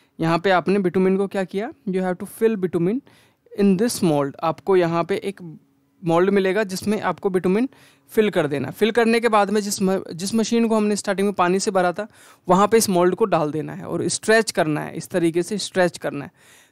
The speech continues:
जो बिटुमिन होता है वो कुछ इस तरीके से शेप ले लेगा, इस तरीके की शेप आपकी ले लेगा।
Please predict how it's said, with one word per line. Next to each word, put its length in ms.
जो 100
बिटुमिन 400
होता 240
है 80
वो 140
कुछ 220
इस 160
तरीके 320
से 260
शेप 300
ले 140
लेगा, 340
इस 160
तरीके 320
की 80
शेप 300
आपकी 260
ले 120
लेगा। 300